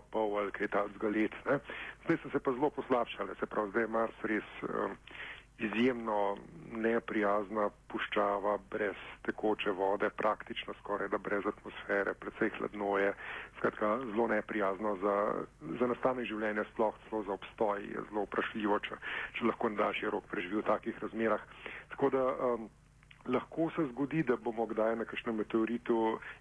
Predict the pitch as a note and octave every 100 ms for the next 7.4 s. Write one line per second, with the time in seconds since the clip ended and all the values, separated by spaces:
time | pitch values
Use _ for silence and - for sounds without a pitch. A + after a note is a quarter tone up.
0 | - C#3+ C3+ A#2 A2+ G#2+ - A2 G#2 -
1 | G#2+ G#2+ - G#2 - A2+ G2 G2+ G2+ G#2
2 | G#2 G#2 G2+ G2 G#2+ B2 A#2+ C3+ A#2+ -
3 | - - - G#2+ C3 A2+ A2+ A#2 - A2
4 | - G#2 A2 A2 G#2 G2+ G2+ A2 G#2 G2+
5 | - G#2 G#2 G#2 - G2+ G2+ G#2 G#2 G2
6 | G2 G2+ G#2 G#2 G2+ G2 G2 G2 F#2+ F#2+
7 | G2 - C3+ C3